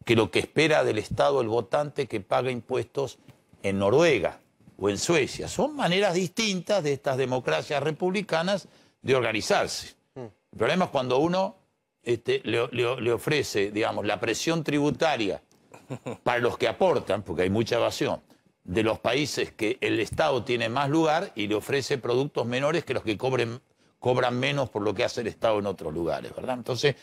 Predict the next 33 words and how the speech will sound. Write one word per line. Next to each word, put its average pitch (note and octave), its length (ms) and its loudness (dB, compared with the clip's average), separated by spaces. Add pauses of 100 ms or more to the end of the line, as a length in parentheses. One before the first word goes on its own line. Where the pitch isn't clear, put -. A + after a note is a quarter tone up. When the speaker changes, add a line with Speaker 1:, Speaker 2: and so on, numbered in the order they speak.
(140)
Speaker 1:
este - 160 0
es A2 80 4
un C#3 100 4
problema B2 300 4
fundamental. F#2 600 -2 (240)
Pero C#3 120 6
ahí F3 80 4
tiene F3+ 180 2
que D#3 60 2
estar F#3 320 0
la A#2 160 0
capacidad B2+ 440 0
de B2 120 2
conciliar. F#2 520 -4
Por D#3 160 0
eso D#3 200 2
yo A3+ 240 2
creo A3+ 280 4
que D#3+ 220 -2 (880)
la C3 200 0
situación D3+ 480 2
de A3 40 2
la F3 40 2
Argentina D#3 340 0
es C3 60 -2
dramática. A#2+ 680 0
Hoy, G#3 180 4
la C#3+ 120 2
verdad, B2 380 0 (720)
estamos C3 320 -2
conmovidos A#2+ 640 2
para G#2 220 0
que G#2 280 -2